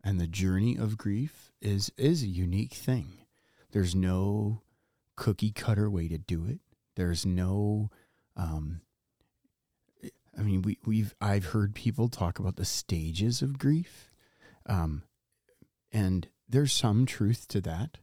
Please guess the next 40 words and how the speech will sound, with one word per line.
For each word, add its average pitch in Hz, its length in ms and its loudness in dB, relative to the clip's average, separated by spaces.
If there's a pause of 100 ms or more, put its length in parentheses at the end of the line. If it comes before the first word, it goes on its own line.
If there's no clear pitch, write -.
(1400)
but 107 140 -2
it's - 240 -6
not 117 200 2
like 117 320 2
you 107 100 2
go 107 240 2
through 113 280 2
one 107 260 4
stage 101 360 0
and 95 120 2
then 92 140 2
you're 87 120 0
done 101 320 0
with 87 160 0
it. 80 200 -4
And 90 160 0
then 95 140 2
you 95 80 2
have 92 220 -2
the 92 80 -2
next 98 280 -2
stage 87 420 -4
to - 60 -4
go 87 200 -2
through. 95 260 -2
And 92 180 0
then 95 160 0
once 120 200 2
you 107 60 0
go 101 180 0
through 87 200 -4
that 98 240 0
stage, 95 240 -4
you're 98 80 -2
done 98 220 0
with 90 140 -6
that 101 200 0
stage - 380 -6
too. 110 240 2
And, 98 160 -2